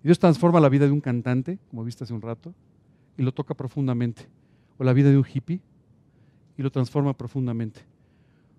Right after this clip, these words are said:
O la vida de un hombre llamado Pablo, que era un perseguidor de los cristianos, para convertirlo en el predicador del evangelio. Eso es lo que Dios hace. Te transforma, te cambia la vida y literalmente te cambia hasta el nombre.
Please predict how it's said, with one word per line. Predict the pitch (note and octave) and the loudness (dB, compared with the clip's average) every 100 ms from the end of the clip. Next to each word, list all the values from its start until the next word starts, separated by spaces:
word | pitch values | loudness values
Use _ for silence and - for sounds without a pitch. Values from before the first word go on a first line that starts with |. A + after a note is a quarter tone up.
| _ - | _ -8
O | A#2+ | -2
la | A#2+ | 2
vida | C#3 C3 | 2 2
de | |
un | B2+ | 0
hombre | C3+ B2+ | -2 0
llamado | A#2 B2 B2+ | -2 -4 -6
Pablo, | - C#3 F3 D#3+ | 0 2 2 0
que | D3 | -2
era | |
un | C#3+ | -4
perseguidor | C3+ A2+ A#2+ A2+ B2 C#3+ | -6 -8 -8 -6 -6 -6
de | C3 | -8
los | A#2 | -12
cristianos, | A#2+ G#2+ C3+ C#3 F3+ - _ _ - | -14 -6 -2 -2 -4 -14 _ _ -10
para | C3+ | -8
convertirlo | C3 B2 B2+ - C#3+ C3+ A#2 _ _ | -6 -6 -6 -4 -2 -2 -6 _ _
en | B2 | -4
el | A#2+ | -4
predicador | - A2+ A2 - A2+ A#2 | -4 -10 -10 -8 -6 -6
del | A#2 | -8
evangelio. | A2 G#2 G2+ A#2+ G#2 F#2+ _ _ _ _ _ _ _ | -10 -12 -14 -12 -12 -14 _ _ _ _ _ _ _
Eso | D3 C#3 | -8 -8
es | |
lo | C3 | -8
que | A#2 | -10
Dios | A2+ - | -10 -12
hace. | G#2+ - _ _ _ _ _ _ _ _ _ _ _ _ _ _ - | -18 -20 _ _ _ _ _ _ _ _ _ _ _ _ _ _ -16
Te | A2 | -14
transforma, | G#2+ G2+ - C#3+ C#3 C3+ B2 - _ _ _ _ _ _ | -12 -14 -6 -4 -2 -4 -10 -16 _ _ _ _ _ _
te | B2 | -14
cambia | - C#3 C#3 A#2+ | 0 2 2 0
la | G#2+ | -2
vida | B2 A#2 A2 - _ _ _ _ | -6 -6 -10 -12 _ _ _ _
y | A#2 | -6
literalmente | A#2+ - C#3 B2+ B2 A2 G2+ - _ _ - | -4 0 0 0 -6 -8 -12 -14 _ _ -18
te | A#2 | -12
cambia | A2+ A2 | -10 -10
hasta | G2+ G#2+ | -12 -12
el | G2+ | -12
nombre. | F#2+ F2 | -14 -20